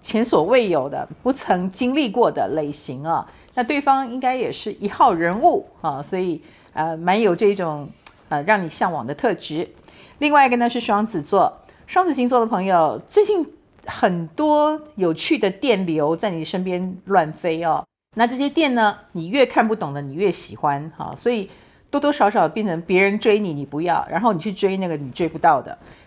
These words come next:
哎，这个就是你可以想一下哈。那另外一个呢是天秤座，天秤星座的朋友，最近在感情方面，你总是觉得自己做得不够多，做得不够好哦。那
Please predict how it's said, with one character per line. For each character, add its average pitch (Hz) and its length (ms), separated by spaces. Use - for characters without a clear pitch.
哎， 156 160
这 233 140
个 196 120
就 190 160
是 170 260
你 143 120
可 170 100
以 156 80
想 117 220
一 131 40
下 131 220
哈。 - 240
那 254 120
另 349 160
外 302 160
一 247 40
个 247 80
呢 233 140
是 240 80
天 269 260
秤 180 240
座， 214 280
天 392 160
秤 339 120
星 320 140
座 320 140
的 285 60
朋 247 180
友， 202 360
最 254 180
近 240 180
在 220 240
感 170 220
情 196 180
方 220 160
面， 214 260
你 190 120
总 180 220
是 214 120
觉 185 160
得 165 120
自 180 120
己 151 120
做 185 160
得 170 60
不 160 100
够 180 120
多， 180 240
做 185 140
得 160 60
不 156 100
够 170 140
好 120 420
哦。 143 240
那 175 520